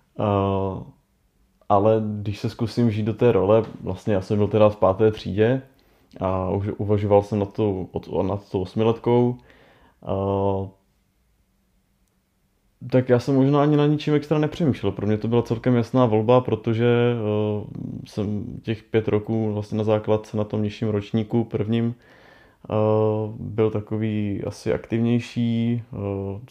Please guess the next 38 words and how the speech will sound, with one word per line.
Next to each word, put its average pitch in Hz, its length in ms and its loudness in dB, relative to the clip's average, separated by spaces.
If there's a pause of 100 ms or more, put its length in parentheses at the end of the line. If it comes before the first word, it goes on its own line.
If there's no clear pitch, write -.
(160)
často 104 280 -4
jsem 110 180 -2
se 110 140 -4
nudil 113 580 2 (680)
a 98 300 0 (1040)
takže 104 240 -6
jsem 110 220 -4
cítil, 107 360 -4
že 104 100 0
asi 104 200 -2
by 104 100 -4
to 107 120 -4
chtělo 104 260 -2
trošku 107 400 -2
jako 104 400 0 (200)
nějakou 101 340 -4
větší 107 280 -2
zátěž 127 600 0 (420)
a 101 100 0
ten 110 220 2
Gimpl 107 280 0
se 107 180 -2
jevil 104 200 4
právě 104 320 4
jako 101 220 0
skvělá 101 360 4
volba. 95 380 0 (480)
Takže 104 260 0
ale 107 120 6
kdybych 107 240 0
se - 100 -10
teď, 107 240 -2 (140)
eh, 101 260 0
zkusil 107 380 -6
k - 80 -18
té 107 100 0
otázce 104 520 2 (360)
nějak 104 220 -4